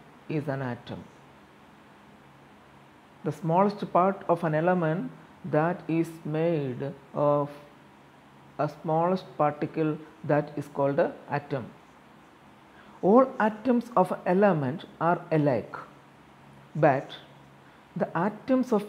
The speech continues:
different elements are different. All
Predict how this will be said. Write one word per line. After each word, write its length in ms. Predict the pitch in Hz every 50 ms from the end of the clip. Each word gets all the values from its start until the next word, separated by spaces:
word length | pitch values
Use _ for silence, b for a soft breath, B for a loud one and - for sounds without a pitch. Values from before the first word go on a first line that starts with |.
| - 151
different 540 | 156 180 175 - - - 214 208 208 208 - -
elements 460 | 160 156 160 160 170 170 160 160 -
are 240 | 156 160 196 339 415 - - - - - - - 170
different. 460 | 143 147 135 - - - - - - - - - - - - - - - - - - - - - - - - - - - - - - - - - - - - - - -
All 280 | - - 147 165 185